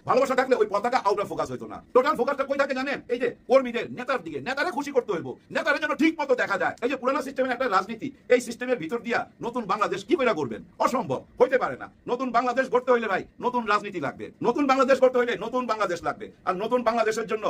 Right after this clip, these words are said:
জুলাই সনদপত্রের বৈধতা লাগবে, আইনি বৈধতা। ডক্টর ইউনূস স্যার কথা দিছে জামাত ইসলামকে ব্যক্তিগতভাবে এবং সব দলকেই কথা দিছে। কি কথা দিছে?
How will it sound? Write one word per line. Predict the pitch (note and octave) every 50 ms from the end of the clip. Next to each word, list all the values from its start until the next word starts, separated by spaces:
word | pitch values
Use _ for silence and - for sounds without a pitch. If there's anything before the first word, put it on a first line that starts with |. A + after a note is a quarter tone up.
| C3 - - - - - -
জুলাই | F3 A3 A3 - -
সনদপত্রের | F3+ G#3+ A3+ A3 - G3 - - F3 D3 - - - _ - -
বৈধতা | F#3+ B3 C4+ C4 C#4 C#4 B3 A3+
লাগবে, | G#3 - - G3 F#3+ F#3+ - A#3
আইনি | C4 C#4 C#4 C#4 C4+ C4 A3 G#3
বৈধতা। | A3 A3 G3+ F#3+ G3+ F3+ D#3+ C#3+ B2 G#2 - _ _ _ _ - A3+
ডক্টর | B3 - B3+ C4 B3 B3 A3+
ইউনূস | A#3+ B3+ C#4 C4+ - -
স্যার | A#3+ B3+ B3+ A#3+ E3 B2+ - _ _ _ F#3+
কথা | A#3 A#3 B3+ C4
দিছে | B3+ A#3+ A3 A3 G#3+ F#3
জামাত | G#3 G#3+ G#3+ - E3+ D#3
ইসলামকে | - D3+ D3 C3+ C3 A#2 G#2 - - _ _ -
ব্যক্তিগতভাবে | A#3 A#3 A#3 A#3 - G3+ F#3+ F3 C#3+ C#3 C#3 B2+ B2 D3+
এবং | F3+ F3+ - F3+
সব | A#3+ B3 G#3
দলকেই | A#3+ A#3 A3 A3 A#3 G3
কথা | F#3+ F3 - -
দিছে। | D3 - A#2 G#2+ - - -
কি | A#3+ C4+ C#4
কথা | C#4 C4 C#4+ D4+
দিছে? | C4 - D4